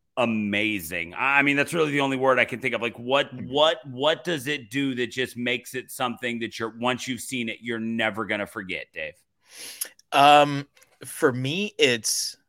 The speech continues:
Speaker 2: the, the fact that it is us, but is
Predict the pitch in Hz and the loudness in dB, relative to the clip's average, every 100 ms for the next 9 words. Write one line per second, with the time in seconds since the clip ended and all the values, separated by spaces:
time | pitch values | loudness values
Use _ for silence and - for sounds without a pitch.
0 | _ _ 131 104 117 117 110 107 107 101 | _ _ -14 -6 -4 -2 -4 -4 -6 -10
1 | - _ _ _ _ _ _ _ _ _ | -14 _ _ _ _ _ _ _ _ _
2 | _ _ _ _ _ _ _ - - - | _ _ _ _ _ _ _ -20 -20 -2
3 | 131 123 - 131 135 - - - - _ | 0 0 2 2 2 0 -2 -2 -4 _
4 | _ _ - 113 - - 120 131 127 - | _ _ -6 -6 -6 -8 -6 -6 -8 -6
5 | 104 117 185 - - _ _ _ _ _ | -4 -4 -4 -8 -10 _ _ _ _ _
6 | _ _ _ _ _ _ _ _ _ _ | _ _ _ _ _ _ _ _ _ _
7 | _ _ _ _ _ _ _ _ _ _ | _ _ _ _ _ _ _ _ _ _
8 | _ 123 110 - 139 131 123 | _ -20 0 6 6 4 -2